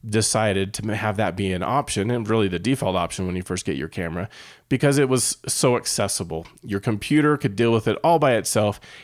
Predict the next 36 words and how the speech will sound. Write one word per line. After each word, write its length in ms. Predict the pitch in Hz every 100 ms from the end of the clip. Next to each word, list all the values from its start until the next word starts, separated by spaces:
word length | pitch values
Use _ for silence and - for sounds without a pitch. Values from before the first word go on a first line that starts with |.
| -
It 120 | 135
didn't 200 | 139 190
even 200 | 160 135
need 220 | 131 127 -
extra 360 | 120 - 113
software 560 | - 120 113 - 95 87
to 100 | 92
be 140 | 95
able 180 | 92 90
to 100 | -
see 240 | - 147
the 200 | 139 127
image. 420 | 117 110 107 101 - - - -
There 140 | 147
were 60 | 135
even, 260 | 127 110 104
like, 180 | 95
rudimentary 640 | 107 110 107 104 101 98 92
editing 380 | 110 113 110 107
tools 380 | 98 104 101 98
that 80 | 95
made 140 | 98
it 60 | 85
so 120 | -
you 100 | 92
could 160 | 92 -
edit 240 | 127 131
the 120 | 107 104
image 220 | 98 95
when 120 | 92
it 60 | 92
was 100 | 90
in 120 | 92
J 180 | 90 90
peg 240 | - 82
format. 500 | - 123 101 85 -